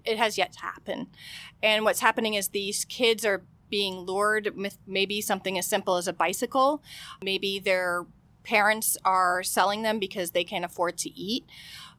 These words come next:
But they're often stuck on these plantations. If they try to escape, they're beaten. They're forced to sleep on black tarps. They may eat bananas and yams. They never even get to taste the chocolate that they work so hard for.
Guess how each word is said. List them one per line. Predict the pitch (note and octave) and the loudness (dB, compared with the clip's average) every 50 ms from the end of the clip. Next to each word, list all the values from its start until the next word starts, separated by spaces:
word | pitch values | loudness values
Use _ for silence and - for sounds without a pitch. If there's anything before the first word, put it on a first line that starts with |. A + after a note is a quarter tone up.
| - F#3 | -10 0
But | - G#3 G#3 G3 F3+ - - A3+ | 4 6 6 6 4 2 -2 0
they're | A3 G#3+ A3 A3 G#3 F#3+ | 2 4 6 6 8 8
often | E3 G#3+ A#3 - - B3+ A3+ A3+ | 8 8 6 6 2 -2 -2 -2
stuck | - - G3+ G#3+ - A3 | 2 2 2 4 4 2
on | A3 A3 | 2 2
these | G#3 G#3 - | 0 -2 -2
plantations. | - - G#3+ G3 F#3+ - - F#3 G3 - - A3+ A#3 A#3+ B3+ B3 | 0 0 0 0 0 0 -4 -2 0 0 0 2 2 2 0 0
If | G#3+ - | 0 0
they | - F3+ | -2 -2
try | F3+ - G3+ F#3 | 0 0 0 0
to | F3+ E3+ | 0 0
escape, | E3+ - - - F3+ F#3 A#3 A#3 - | -2 -2 -2 0 0 0 0 0 0
they're | G3+ E3+ F3 F3+ | 0 0 0 -2
beaten. | F3 - F#3+ F#3 F3+ F#3 A#3+ B3 B3 C4 C#4 C4+ - - - - - - - _ | -4 -6 -8 -10 -6 -4 -2 0 0 -2 -2 -4 -8 -14 -16 -16 -18 -20 -12 _
They're | - G#3 G3 G3+ | -2 -2 -2 0
forced | - A3 G3+ G#3 - - | 2 2 2 2 0 0
to | - G3+ F#3 E3 E3 D3+ - - _ _ - | 0 0 2 2 0 -2 -4 -8 _ _ -4
sleep | - - - A#3 A#3+ A#3 - | -4 0 2 0 0 4 4
on | G3+ F#3+ F#3 | 2 2 4
black | E3 G3+ F#3+ F3 - - | 4 4 4 4 2 -2
tarps. | - - G3+ G3+ A3 A#3 - - - - | -2 2 4 4 4 4 2 -2 -4 -2
They | - A3 G3 | 0 -2 0
may | G3 F#3 | 0 -2
eat | F3 - - F#3+ F3+ - - _ | -4 -6 -6 -10 -12 -14 -8 _
bananas | - F#3+ F#3 F3 E3+ F3+ G3 G3+ G#3+ G#3+ G#3+ G#3+ | -4 -4 -2 -4 -4 -4 -2 -2 -2 -2 -4 -4
and | F#3+ F3+ F3 | -6 -4 -2
yams. | F3 F3+ F#3 G3 G3 G#3 G#3 - | 0 2 2 2 2 0 -2 -2
They | - G3 | -2 0
never | G3 A3 A3+ A#3 | 2 2 4 4
even | A#3+ - A3 A3 G3+ G3 F#3 | 2 2 0 -2 0 0 0
get | F#3 - | 0 0
to | - - | -2 -6
taste | - G#3 - - - - | -6 -6 -6 -6 -6 -8
the | F#3 | -6
chocolate | - - - F3 D#3+ - - - A#2 - - - - - - - - - - | -4 0 0 0 0 0 -4 -6 -6 -6 -10 -16 -20 -20 -20 -20 -20 -4 -2
that | G3+ G3 G3 | -2 0 2
they | G3+ F#3+ | 0 2
work | F3+ F#3+ F#3 - - | 2 2 2 2 0
so | - - F#3 F3 | 0 0 0 -2
hard | - - F3+ F3 F3 - | 0 0 0 0 -2 -4
for. | - - E3 D#3+ E3 D#3+ - | -4 -4 0 2 2 2 0